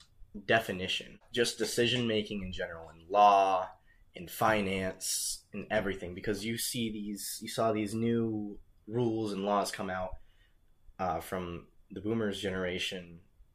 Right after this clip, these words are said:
introduced into Generation X's, and they just kinda had to live with it. And they were like, no one really said anything until,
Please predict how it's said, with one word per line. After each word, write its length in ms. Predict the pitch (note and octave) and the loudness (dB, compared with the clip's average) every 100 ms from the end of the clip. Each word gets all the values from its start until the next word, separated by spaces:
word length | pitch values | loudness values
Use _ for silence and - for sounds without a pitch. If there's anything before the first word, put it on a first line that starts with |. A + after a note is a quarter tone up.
| _ | _
introduced 560 | A2 G#2 F#2 F#2 - - | -8 -6 -4 -4 -4 -10
into 420 | F#2+ F2 F#2 F2 | -12 -10 -8 -8
Generation 480 | F2 F#2+ F#2 E2+ - | -6 -4 -4 -6 -8
X's, 460 | F#2 - F2+ E2+ - - - - - - - - - | -10 -10 -12 -12 -16 -20 -20 -20 -20 -20 -20 -20 -10
and 380 | F#2 F2+ F2 F2 | -6 -4 -4 -2
they 60 | |
just 180 | G2 - | -2 -2
kinda 200 | G#2+ F#2+ | -2 -2
had 180 | G2+ G2 | -2 -4
to 60 | |
live 240 | F2 A2+ A2 | 0 0 0
with 80 | F#2+ | -6
it. 140 | E2+ - - _ | -10 -12 -20 _
And 160 | F#2+ F#2 | -6 -4
they 80 | |
were 120 | F2 E2 | -4 -4
like, 240 | E2 - - - - - _ - _ _ | -6 -10 -18 -20 -20 -20 _ -20 _ _
no 160 | A#2 B2+ | 2 4
one 140 | B2 | 4
really 200 | A2 G2 | 2 0
said 260 | - B2+ E3+ | 0 2 2
anything 480 | A2+ F#2+ F#2+ F#2 F2+ | 2 -2 -6 -10 -12
until, 480 | F#2 F#2+ F2+ E2 | -12 -10 -10 -12